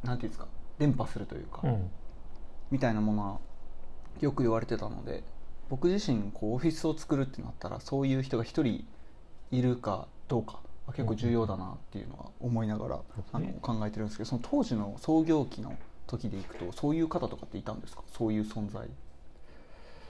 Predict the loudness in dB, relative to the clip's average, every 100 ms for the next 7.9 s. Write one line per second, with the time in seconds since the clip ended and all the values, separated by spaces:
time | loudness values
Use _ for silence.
0 | -14 -14 -8 -8 -8 -6 6 8 8 4
1 | 8 10 12 10 10 8 4 -6 -14 -12
2 | -12 -8 -2 0 2 0 0 2 2 0
3 | -2 -6 -6 -6 -6 -8 -10 2 4 6
4 | 8 10 10 10 8 6 2 2 2 2
5 | 2 -2 -4 -4 2 2 2 -4 -16 -16
6 | -16 -16 -16 -16 -18 -16 -16 -16 -16 -16
7 | -14 -6 -4 -2 0 0 0 -4